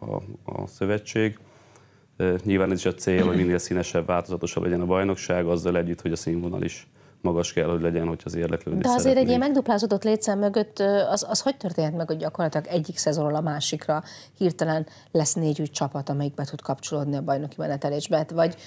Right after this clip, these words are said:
Speaker 2: vagy azért ők már ott mozogtak a felszín alatt, és most ért meg ez a pillanat, hogy kvázi csapattá formálódva részt tudnak venni a bajnokságban?
Speaker 1: Vannak, akik, ö, feljöttek,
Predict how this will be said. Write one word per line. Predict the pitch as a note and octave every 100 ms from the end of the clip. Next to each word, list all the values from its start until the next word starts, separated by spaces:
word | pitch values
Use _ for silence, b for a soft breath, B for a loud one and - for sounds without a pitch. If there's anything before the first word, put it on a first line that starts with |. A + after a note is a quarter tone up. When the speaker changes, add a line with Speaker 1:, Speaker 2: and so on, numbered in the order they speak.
| B B
Speaker 2:
vagy | F3
azért | F#3 F#3 F#3
ők | F3+
már | G3+ F#3
ott | F#3
mozogtak | F#3+ F#3+ F3+ A3
a | F#3
felszín | G3+ F3 - F#3
alatt, | F#3 F#3+
és | E3+ -
most | E3 -
ért | - E3 F#3+
meg | F3
ez | F3
a | E3+
pillanat, | D#3 D#3+ G3+ G#3+ -
hogy | D3 C#3 -
kvázi | E3+ D#3 D#3 D#3+ D#3+ B B
csapattá | B C3+ C#3+ C#3+ D#3
formálódva | - D#3+ D#3+ D#3+ E3 E3
részt | D#3 D3+
tudnak | F3 F3 -
venni | E3 E3+
a |
bajnokságban? | D3+ D#3 - A3+ A3+ C#3+ C#3 - _ - C3+ B2+
Speaker 1:
Vannak, | C#3+ A#2+ G2
akik, | G#2 G2+ -
ö, | F#2 F#2 F2 -
feljöttek, | - G#2+ G#2+ G#2 G#2